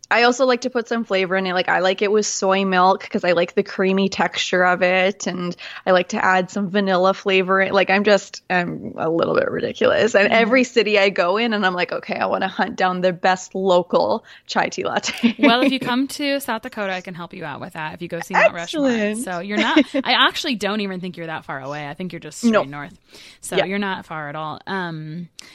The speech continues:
Speaker 2: yeah, I'm a huge fan of the ginger. So I like making, I only, I rarely do it, but sometimes I'll make, like, a big old batch of a bok tea chai, um, the
Speaker 1: Mm.
Speaker 2: infusion, just so you can have it iced or hot. So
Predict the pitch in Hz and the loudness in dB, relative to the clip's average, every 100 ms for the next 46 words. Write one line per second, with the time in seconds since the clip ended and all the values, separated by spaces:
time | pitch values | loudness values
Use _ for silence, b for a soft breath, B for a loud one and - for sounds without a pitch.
0 | B 220 220 196 233 233 233 220 220 196 | B -2 0 2 0 0 -4 -6 -4 -6
1 | 180 175 180 175 170 151 156 175 170 185 | -6 -10 -10 -10 -10 -12 -12 -10 -8 -8
2 | 202 190 180 175 - 190 180 190 196 175 | -6 -6 -6 -8 -6 -6 -4 -6 -6 -8
3 | 170 175 175 160 160 - 160 175 165 156 | -6 -4 -4 -6 -10 -10 -12 -12 -10 -10
4 | 151 143 156 147 151 147 - 165 151 147 | -10 -12 -14 -14 -16 -16 -12 -10 -10 -10
5 | 139 139 - - 131 - 143 135 - - | -12 -12 -12 -12 -12 -12 -12 -12 -16 -18
6 | - - - - - - 175 - 92 80 | -20 -18 -18 -16 -16 -14 -12 -10 -10 -10
7 | 104 - 175 160 - 185 180 175 175 170 | -12 -14 -14 -14 -14 -8 -8 -6 -6 -6
8 | 170 175 175 - 170 165 165 - - 180 | -6 -10 -12 -10 -10 -10 -14 -12 -14 -14
9 | - - - - 180 | -16 -16 -16 -14 -14